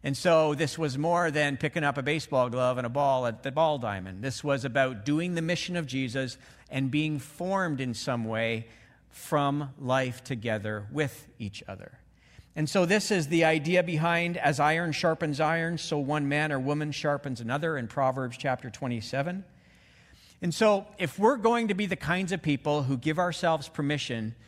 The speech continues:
to get connected, more connected to God and experience his close proximity through relationship, we will need to deliberately be selective about who we put ourselves in relationship with.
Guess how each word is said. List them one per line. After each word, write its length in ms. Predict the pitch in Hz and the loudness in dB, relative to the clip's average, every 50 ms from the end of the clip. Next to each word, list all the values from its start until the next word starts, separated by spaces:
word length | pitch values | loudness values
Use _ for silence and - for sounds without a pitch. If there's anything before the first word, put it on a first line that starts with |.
| - - - - _ - | -20 -20 -20 -20 _ -6
to 240 | - 185 170 156 147 - - - - | -4 -4 -4 -4 -6 -10 -18 -14 -4
get 480 | - 196 202 233 - - - - - - | 0 0 2 0 0 -4 -12 -20 -20 -12
connected, 680 | - - 160 156 156 160 175 180 170 - 143 123 120 120 | -8 -6 -4 -2 -2 -2 -2 -2 -4 -4 -4 -4 -2 -2
more 300 | 123 143 175 220 233 - | -2 0 2 2 0 0
connected 580 | - 185 170 156 151 143 - - 147 127 - | 0 -2 0 0 0 -2 -2 -4 -8 -8 -6
to 140 | - 190 196 | -6 -6 -4
God 320 | 156 123 107 107 110 123 | 0 0 2 2 2 0
and 100 | 139 139 | 0 -2
experience 680 | 147 - - - - - 190 202 220 214 208 202 - - | -6 -6 -8 -10 -6 -4 -2 -2 0 -2 -4 -4 -4 -4
his 160 | 180 147 - | -4 -4 -6
close 320 | - - 180 180 170 - | -4 -2 -2 -2 -2 -2
proximity 1000 | - - - 143 135 - - - - 175 160 143 131 104 104 101 113 117 117 - - | -6 -4 -2 -2 -2 -2 -4 -8 -6 -4 -2 -2 -2 -4 -6 -8 -8 -10 -12 -14 -16
through 280 | - - - 185 214 | -12 -6 -4 -4 -2
relationship, 840 | 190 170 156 147 147 156 165 - - 156 135 - - 120 107 - - - - - - - - | 0 0 0 2 0 0 0 -2 -4 -4 -4 -4 -4 -4 -6 -6 -8 -16 -20 -20 -20 -16 -6
we 160 | - 135 160 196 | -2 0 0 2
will 140 | 208 226 | 2 0
need 220 | 214 208 202 190 165 | 0 -2 -2 -2 -2
to 80 | 185 | -4
deliberately 880 | 151 139 151 143 143 151 156 160 190 196 196 190 180 185 185 190 - - - - _ _ _ - | -4 -4 -4 -2 0 -2 -2 -2 -4 -6 -4 -4 -4 -2 -2 -4 -6 -8 -16 -20 _ _ _ -6
be 140 | 160 160 | -4 -4
selective 680 | 151 - - 175 156 143 147 175 180 - - - 127 113 | -2 -2 -2 -2 0 2 2 2 0 0 -4 -8 -6 -4
about 300 | 120 110 120 120 120 104 | -2 0 0 -2 -2 -4
who 120 | - 156 | -4 -4
we 120 | 139 139 135 | -4 -4 -4
put 220 | - - 151 135 | -4 -4 -2 -2
ourselves 580 | 127 120 110 - - 127 113 113 117 107 - - - - - _ _ - | -2 -2 -4 -4 -4 -2 -2 -4 -6 -8 -12 -16 -20 -20 -20 _ _ -4
in 160 | 147 147 135 | -2 -2 0
relationship 840 | 131 131 127 117 117 110 101 - 123 110 101 - - 104 101 - | 0 -2 -2 -2 -2 -4 -6 -8 -8 -10 -10 -8 -10 -10 -10 -10
with. 380 | 123 123 110 92 95 - - | -8 -8 -8 -8 -10 -16 -20